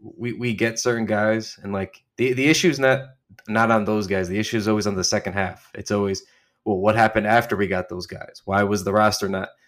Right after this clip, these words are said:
constructed in a better manner? Why was it, why did this trade happen?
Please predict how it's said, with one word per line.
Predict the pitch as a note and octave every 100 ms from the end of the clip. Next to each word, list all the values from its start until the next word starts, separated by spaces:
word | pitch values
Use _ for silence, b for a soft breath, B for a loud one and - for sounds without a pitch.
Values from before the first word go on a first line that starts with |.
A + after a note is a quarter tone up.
| _ _
constructed | G#2 - G#2+ - G2+
in | F#2+
a | F#2
better | F#2 F2+
manner? | F2+ F#2 -
Why | F#2 G2+
was | G2+ F#2+
it, | G#2+
why | G2+ G#2
did | G2+ F#2
this | G2+
trade | - F#2 F2+
happen? | F2+ F#2 -